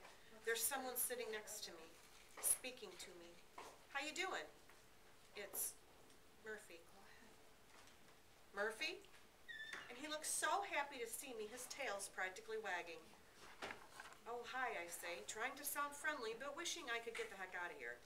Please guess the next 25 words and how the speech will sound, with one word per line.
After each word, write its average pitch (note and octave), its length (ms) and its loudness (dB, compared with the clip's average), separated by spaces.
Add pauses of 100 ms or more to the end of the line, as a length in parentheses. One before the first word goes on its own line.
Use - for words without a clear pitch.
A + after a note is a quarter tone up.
(520)
"It's A3 140 0
an G#3 180 2
awesome A#3 440 6
painting, G3 440 -4
isn't E3+ 220 -6
it?" C#3 120 -8
he D#3 140 -12
says. C#3+ 420 -6 (720)
"Yeah," G#3+ 400 4 (120)
I G#3 100 -4
say. F#3+ 380 -2 (480)
"My G3+ 100 4
all-time A#3 460 6
favorite," B3 520 2
he F3 80 -12
says. E3+ 480 -4 (800)
"Mine F#3 320 2
too," D#3 340 -6 (120)
I D3+ 100 -4
admit. C#3+ 420 -8 (2750)
What G3+ 100 -2
have A3+ 100 2
I G#3 100 6
done? G3 380 -2 (960)
Oh A3 100 4